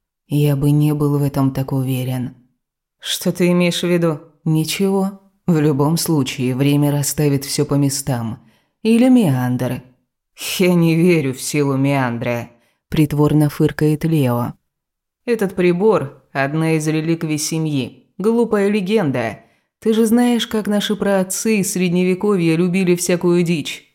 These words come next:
Даже эта традиция — называть детей как животных и создавать им тотемы. Глупость с завышенной значимостью. Признаюсь, к некоторым из них я питаю слабость, но не к Меандру".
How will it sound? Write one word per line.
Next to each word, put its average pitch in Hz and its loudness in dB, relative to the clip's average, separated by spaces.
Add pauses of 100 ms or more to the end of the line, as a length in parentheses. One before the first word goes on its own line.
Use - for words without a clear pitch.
(140)
Даже 269 0
эта 269 0
традиция — 196 0 (240)
называть 180 2
детей 156 0
как 151 -2
животных 160 -2
и 151 -2
создавать 151 -2
им 156 -2
тотемы. 135 -4 (260)
Глупость 185 0
с 151 -2
завышенной 156 0
значимостью. 127 -4 (380)
Признаюсь, 233 0
к - 0
некоторым 190 0
из 226 2
них 160 -2
я 220 0
питаю 160 -2
слабость, 165 -4 (260)
но 175 4
не 170 4
к 160 -4
Меандру". 156 0